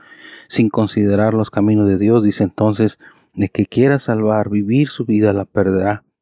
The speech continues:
pero el que pierda su vida a causa de mí, la hallará". Hermano, porque en Dios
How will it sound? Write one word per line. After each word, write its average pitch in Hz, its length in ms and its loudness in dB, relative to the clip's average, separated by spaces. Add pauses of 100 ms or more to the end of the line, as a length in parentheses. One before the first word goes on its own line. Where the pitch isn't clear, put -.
(280)
pero 104 160 0
el 98 80 -2
que - 120 -6
pierda 117 460 0 (320)
su - 180 -4
vida 110 260 2
a 101 40 -6
causa 120 400 -2
de 107 140 0
mí, 139 280 0 (320)
la 98 260 2
hallará". 92 520 0 (300)
Hermano, 110 320 0
porque 104 380 -2
en 101 120 2
Dios 113 360 0